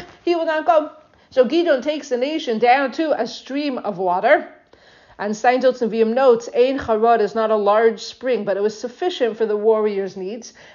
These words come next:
And Hashem says to Gidon, a very interesting test.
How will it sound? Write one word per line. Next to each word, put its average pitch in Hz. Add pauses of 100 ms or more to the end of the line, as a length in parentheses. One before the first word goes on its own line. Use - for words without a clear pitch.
And 208
Hashem 370
says 302
to 269
Gidon, 226
a 208
very 269
interesting 220
test. -